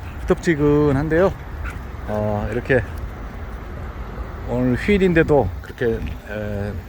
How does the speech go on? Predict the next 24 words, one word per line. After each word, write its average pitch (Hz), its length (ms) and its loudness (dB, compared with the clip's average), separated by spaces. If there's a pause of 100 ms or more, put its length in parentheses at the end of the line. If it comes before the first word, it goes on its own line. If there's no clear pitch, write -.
(140)
많은 143 280 2
분들이 135 200 2
나온 117 220 4
것 147 80 4
같잖아요. 107 500 0
코로나 196 300 6
때문에 127 340 2
또, 110 240 2 (120)
어, 98 180 -8
좀 104 240 -4 (260)
비상 127 240 0
시국이기도 127 580 -2
하고요. 123 440 2 (580)
두나! 202 240 4 (760)
뒤야! 180 260 4 (1200)
저 - 60 -8
녀석이, 120 380 -4 (260)
어, 110 220 -8
말 120 120 -2
안 113 140 -6
듣고 - 160 -10
지금 110 220 -10
들어가네, 120 400 -4
다시요. 110 300 -10